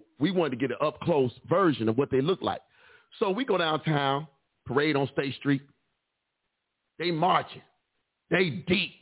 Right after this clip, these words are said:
Now, mind you, this Austin. <clears throat> So we had, m-, our band at its height might have had fifty members. 'Cause that's just what was,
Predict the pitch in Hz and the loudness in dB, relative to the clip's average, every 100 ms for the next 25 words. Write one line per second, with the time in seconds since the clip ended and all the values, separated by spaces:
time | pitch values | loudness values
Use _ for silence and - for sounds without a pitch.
0 | - 147 139 165 240 180 170 180 180 170 | -6 -4 0 2 2 2 2 2 0 -2
1 | - 104 - _ - - 160 135 147 196 | -6 -16 -16 _ -2 0 0 -2 0 2
2 | 240 165 143 120 - _ _ _ _ _ | 2 2 0 -2 -6 _ _ _ _ _
3 | _ _ - - - - 208 247 151 196 | _ _ -20 -20 -20 -6 -2 -2 0 0
4 | 196 147 180 170 160 - 151 151 143 - | 0 0 0 0 -2 -2 -2 -2 -6 -10
5 | 123 175 127 - - - - _ _ _ | -6 -4 -6 -14 -20 -20 -20 _ _ _
6 | _ _ _ 113 120 165 170 160 147 156 | _ _ _ 0 2 2 0 -2 -2 -2
7 | 147 131 - _ - 170 - 135 143 95 | -2 -4 -8 _ -2 -2 0 0 0 -2
8 | - _ _ _ _ _ _ _ _ _ | -10 _ _ _ _ _ _ _ _ _
9 | _ _ _ _ - 135 123 123 127 131 | _ _ _ _ -2 0 2 0 0 -2
10 | 131 135 120 | 0 -2 -2